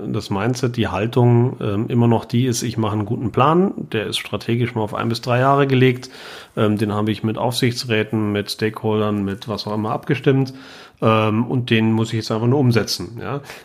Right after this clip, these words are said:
Das Problem ist, wir haben da häufig einfach eine große Lücke zwischen Strategie und Umsetzung, weil, und das ergeben auch immer wieder Studien, ähm, wenn du im mittleren Management einfach mal Leute fragst, ähm, nenn mir mal die ein bis drei Top-Ziele deines Unternehmens,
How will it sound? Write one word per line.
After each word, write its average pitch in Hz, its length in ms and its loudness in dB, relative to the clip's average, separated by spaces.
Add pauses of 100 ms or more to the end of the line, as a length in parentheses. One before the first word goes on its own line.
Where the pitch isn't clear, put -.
Das 147 400 -4
Problem 143 320 4
ist, 151 160 2
wir 131 100 4
haben 127 100 4
da 120 140 2
häufig 127 420 0
einfach 120 240 0
eine 120 120 6
große 120 340 0
Lücke 113 300 2
zwischen 107 320 -4
Strategie 101 500 -4
und 104 140 0
Umsetzung, 113 600 0
weil, 101 360 2 (300)
und 117 100 0
das 110 100 -2
ergeben 117 340 2
auch 110 80 2
immer 123 200 2
wieder 113 200 2
Studien, 113 600 2
ähm, 113 460 2 (420)
wenn 120 300 0
du 123 260 4
im 139 260 0
mittleren 139 320 4
Management 127 500 2
einfach 117 300 -2
mal 113 380 4
Leute 117 320 0
fragst, 107 560 0
ähm, 117 580 -2
nenn 117 180 4
mir 127 100 4
mal 113 260 4
die 120 100 0
ein 117 280 2
bis 113 140 -4
drei 110 280 0
Top-Ziele 123 640 -2
deines 113 300 0
Unternehmens, 117 680 2